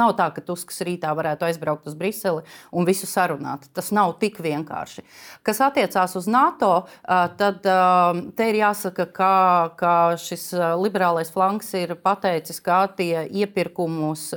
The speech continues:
viņi turpinās, ā, kā, ā, kā ir, ā, likums un taisnība uzsākuši, lai stiprinātu drošību, jo drošība ir būtisks jautājums. Bet tai pašā laikā tas lielais izaicinājums, ar ko,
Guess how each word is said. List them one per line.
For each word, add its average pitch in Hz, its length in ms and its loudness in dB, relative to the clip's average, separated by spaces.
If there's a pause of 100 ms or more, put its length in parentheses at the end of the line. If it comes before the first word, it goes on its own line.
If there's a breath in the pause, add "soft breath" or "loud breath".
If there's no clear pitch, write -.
viņi 170 320 -6
turpinās, 339 800 -4
ā, 254 180 0 (460)
kā, 240 200 4 (380 loud breath)
ā, 196 320 2
kā 208 260 2
ir, 196 200 2
ā, 185 360 4 (180)
likums 196 420 -2
un 185 100 -2
taisnība 185 600 0 (500)
uzsākuši, 208 880 0 (840 loud breath)
lai 208 280 4
stiprinātu 190 760 0
drošību, 190 540 -2
jo 180 80 0
drošība 190 540 0
ir 220 200 2
būtisks 196 560 -6
jautājums. 185 560 0 (320 loud breath)
Bet 214 240 0
tai 185 80 2
pašā 180 320 0
laikā 202 400 2
tas 170 160 -8
lielais 202 400 0
izaicinājums, 180 680 0
ar 151 140 -8
ko, 175 140 2